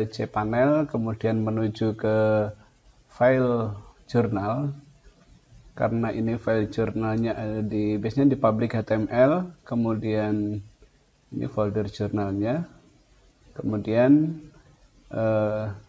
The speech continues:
cari file H T access. Dan untuk memunculkan ini, biasanya di sini ada klik setting ini ya, klik setting, kemudian show, show hidden files. Tapi secara default biasanya ini di-,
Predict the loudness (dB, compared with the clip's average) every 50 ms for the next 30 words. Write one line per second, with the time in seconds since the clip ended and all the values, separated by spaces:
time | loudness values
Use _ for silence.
0 | _ _ _ _ _ 0 2 2 4 6 6 6 8 8 8 6 4 0 -2 0
1 | 2 4 4 4 4 2 2 0 -2 -2 -2 -2 -4 -4 -4 -6 -8 -8 -6 -6
2 | -8 -10 -14 -18 -20 -20 -20 -20 -20 -20 -20 _ _ _ -2 -2 0 2 2 2
3 | 2 4 6 6 8 8 8 8 8 6 6 6 6 4 4 2 0 0 2 4
4 | 6 6 6 6 4 2 -2 -4 -2 0 2 4 4 2 2 0 -2 -2 0 0
5 | 2 4 4 4 4 4 2 -2 -2 0 0 0 0 0 -2 -4 -4 -2 -2 0
6 | 0 0 0 -2 -2 -2 -4 -4 -6 -8 -8 -6 -4 -4 -4 -4 -4 -6 -4 -4
7 | -4 -4 -2 -2 -2 -2 -2 -4 -4 -6 -10 -14 -14 -12 -10 -10 -10 -8 -2 2
8 | 4 4 4 4 2 -2 -10 -16 -20 _ _ _ _ _ -10 -6 -4 -2 0 2
9 | 2 2 2 0 -4 -2 0 2 4 4 2 0 -4 -14 -20 -20 -20 _ _ _
10 | -20 -20 _ _ -12 -6 -2 0 0 2 0 0 0 -2 -2 -2 -2 -4 -4 -4
11 | -4 -4 -4 -6 -10 -10 -8 -8 -6 -4 -4 -4 0 0 2 2 2 2 0 -2
12 | 0 4 6 6 6 6 4 4 2 2 2 0 2 4 6 6 6 6 4 4
13 | 4 6 6 4 4 2 0 -4